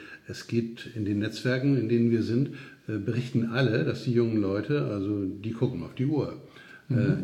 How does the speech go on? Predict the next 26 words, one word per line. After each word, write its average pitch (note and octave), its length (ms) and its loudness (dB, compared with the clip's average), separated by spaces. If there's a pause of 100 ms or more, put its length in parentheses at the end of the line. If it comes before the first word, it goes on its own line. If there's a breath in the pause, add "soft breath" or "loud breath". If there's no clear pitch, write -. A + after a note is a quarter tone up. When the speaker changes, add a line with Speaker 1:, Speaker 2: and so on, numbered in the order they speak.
Speaker 1:
das - 260 -8
hat's - 220 -8
in A2 140 -4
meiner G#2 240 -2
Zeit G#2 260 -8
nicht A2+ 200 -6
gegeben. A2 520 -2 (360 loud breath)
Ähm, G#2+ 520 0 (180)
und G#2+ 260 -4
als G#2+ 180 -8
ich A2 160 -8
so G#2+ 280 -2
heranwuchs, A#2+ 640 -4 (340 loud breath)
und, G#2 460 -2
äh, G2+ 300 -8
Sie G#2 180 -8
finden G#2+ 420 0
heute G#2+ 200 -2
in, A2 340 -4
bei G#2+ 120 -4
den G2+ 160 -2
jungen B2 260 2
Leuten A2 280 0
kaum D#3+ 280 -2
noch - 160 -4
welche, D#3 400 -6